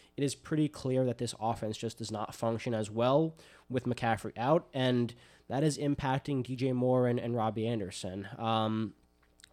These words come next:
we've talked extensively about Robbie Anderson and how he is a drop. What are your thoughts on D J Moore moving forward, you know, presumably with McCaffrey getting back in the next couple of weeks here?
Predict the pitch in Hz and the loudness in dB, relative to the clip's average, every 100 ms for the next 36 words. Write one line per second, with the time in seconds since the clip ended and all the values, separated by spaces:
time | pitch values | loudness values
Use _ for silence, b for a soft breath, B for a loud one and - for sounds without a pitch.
0 | - 143 180 - 135 123 120 117 110 127 | -6 0 0 2 0 0 -4 -4 -4 -2
1 | 113 117 110 110 110 117 127 117 107 101 | -2 0 -2 0 -2 -2 -2 -4 -4 -6
2 | - 117 107 95 98 107 147 - - B | -4 -4 -4 -6 -4 -2 -2 -4 -14 B
3 | B B B B B 117 123 156 202 226 | B B B B B -8 0 4 4 2
4 | _ _ - 151 156 139 131 135 - 131 | _ _ -2 2 2 2 0 0 0 0
5 | 120 131 117 120 110 110 110 104 104 - | 0 -2 0 0 2 0 -2 -2 -4 -2
6 | 110 110 110 107 110 - b b b _ | 0 2 2 0 -4 -6 b b b _
7 | 139 123 104 - - 151 117 156 151 139 | 0 2 2 -2 0 0 4 6 6 6
8 | 139 131 123 120 117 123 117 127 117 113 | 4 4 2 -2 -2 -2 -2 -2 0 0
9 | 107 110 104 - 123 107 104 - - 98 | 0 0 -2 -2 -2 -2 -4 -6 -6 -4
10 | 98 92 87 80 - 87 95 | -4 -6 -8 -12 -10 -8 -10